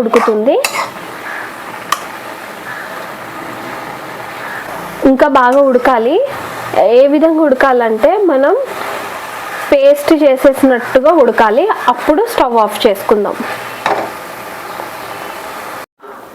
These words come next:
గోంగూర బాగా ఉడికింది చూడండి. మనం మిక్సీలో పేస్ట్ చేసిన విధంగా వచ్చేసింది. ఇప్పుడు స్టవ్ ఆఫ్ చేసేసుకుందాం. స్టవ్ మీద ఒక కుక్కర్ పెట్టుకున్నాం. టూ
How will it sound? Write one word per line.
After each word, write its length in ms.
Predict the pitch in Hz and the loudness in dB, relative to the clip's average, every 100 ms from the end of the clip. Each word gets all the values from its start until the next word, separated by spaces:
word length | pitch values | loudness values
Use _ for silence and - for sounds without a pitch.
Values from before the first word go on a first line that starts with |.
| 254 | 4
గోంగూర 380 | 262 262 294 294 240 | 6 4 4 4 4
బాగా 240 | 214 240 262 269 | 2 2 2 0
ఉడికింది 340 | 226 247 294 339 | 2 2 2 2
చూడండి. 360 | 277 247 233 294 | 2 2 2 0
మనం 120 | 269 240 | 0 0
మిక్సీలో 360 | 240 - 277 262 254 | -2 0 2 4 4
పేస్ట్ 260 | 226 220 262 | 4 4 2
చేసిన 320 | 240 - 240 233 | 2 2 2 2
విధంగా 280 | 226 220 233 | 2 0 0
వచ్చేసింది. 420 | 220 226 214 220 269 | 0 0 2 2 2
ఇప్పుడు 160 | 277 311 | 2 2
స్టవ్ 240 | 302 226 240 | 2 2 2
ఆఫ్ 120 | 226 226 | 2 2
చేసేసుకుందాం. 640 | 233 214 208 - 202 196 170 - - - - - - | 0 2 -4 -2 -2 -2 -4 -8 -20 -20 -20 -20 -14
స్టవ్ 200 | - 254 254 | -8 -4 0
మీద 100 | 294 262 | 0 0
ఒక 80 | 262 | -2
కుక్కర్ 280 | 240 240 240 | 0 0 2
పెట్టుకున్నాం. 460 | 240 233 233 226 359 508 | 0 2 2 2 0 -2
టూ 60 | - | 0